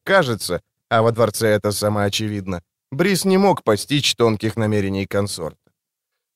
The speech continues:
Что касается Брисса, стресс был заложен в его складе ума.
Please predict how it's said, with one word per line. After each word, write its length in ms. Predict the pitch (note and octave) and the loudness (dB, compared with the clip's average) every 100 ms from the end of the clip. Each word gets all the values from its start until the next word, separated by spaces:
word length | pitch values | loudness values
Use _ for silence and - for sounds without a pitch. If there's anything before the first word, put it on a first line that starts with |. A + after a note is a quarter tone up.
| - | 0
Что 160 | E3+ | 2
касается 560 | D#3+ D3+ E3+ D#3+ B2+ D3 | 4 2 6 4 4 0
Брисса, 580 | D3 G3 - C#3+ A#2 F#2+ | 0 -2 -2 2 2 0
стресс 400 | - F#3 F#3+ C#3+ | -4 0 0 2
был 220 | F3 D#3 | 2 4
заложен 440 | D#3 E3 E3+ D#3 | 4 4 4 2
в 40 | C#3+ | 0
его 220 | D3 D3 | 2 0
складе 360 | - C#3+ A#2+ | 2 0 2
ума. 360 | C3 B2 F2 D2+ | 2 2 -2 -8